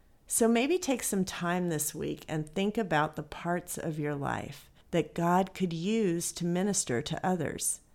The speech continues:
And think of people that you could reach out to who might benefit from the understanding that you have for their situation.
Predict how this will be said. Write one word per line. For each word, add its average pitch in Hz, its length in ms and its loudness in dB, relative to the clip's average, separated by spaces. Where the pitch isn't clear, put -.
And 180 180 2
think 247 220 2
of - 140 -2
people 233 440 2
that 180 160 4
you 185 100 0
could 180 200 2
reach 170 260 4
out 190 280 4
to 151 240 0
who 170 120 2
might 170 380 0
benefit 196 500 2
from 165 180 0
the 165 200 0
understanding 185 1120 2
that - 220 -6
you 202 320 0
have - 440 -2
for - 260 0
their 151 320 2
situation. 147 1040 -2